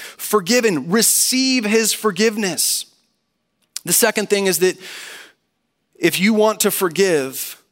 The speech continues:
by the way, we cannot forgive others unless we have been forgiven by God. And secondly, we cannot forgive others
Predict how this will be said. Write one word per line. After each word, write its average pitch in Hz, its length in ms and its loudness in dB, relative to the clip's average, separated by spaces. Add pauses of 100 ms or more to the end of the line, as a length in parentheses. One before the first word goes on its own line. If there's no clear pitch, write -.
(120)
by 170 120 2
the 180 60 2
way, 180 120 4
we 208 120 2
cannot 208 640 -2
forgive 180 380 2
others 208 440 0
unless 170 440 0
we 185 320 -2
have 160 180 -4
been 165 180 -2
forgiven 143 440 -2
by 127 160 -2
God. 117 340 -8 (340)
And 165 80 0
secondly, 202 480 2
we 196 140 2
cannot 220 340 0
forgive 190 240 2
others 185 440 0